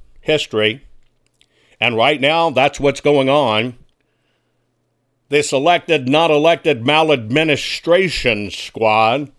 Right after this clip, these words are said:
and all of their leftist goons that hijack things on, well, places like Wikipedia.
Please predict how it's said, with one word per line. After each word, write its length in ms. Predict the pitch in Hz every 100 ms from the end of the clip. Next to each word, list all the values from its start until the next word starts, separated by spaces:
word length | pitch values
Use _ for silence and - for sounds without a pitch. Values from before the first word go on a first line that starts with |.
| _ _ _ _ _ _ _ _ _ _ _ -
and 280 | 139 147 147
all 360 | - 147 175 160
of 180 | 131
their 280 | 131 147 139
leftist 680 | 120 143 151 - 147 - 107
goons 460 | 139 156 151 123
that 180 | 113 127
hijack 680 | - 139 147 143 131 131 120
things 480 | - 139 139 139 107
on, 540 | 131 127 120 113 101 - _ _ _ _ _ _ _ _ _ _ _ _ _
well, 200 | 101 131
places 420 | - 117 117 107
like 200 | 113 120
Wikipedia. 1040 | - 104 120 104 - 123 123 98 92 95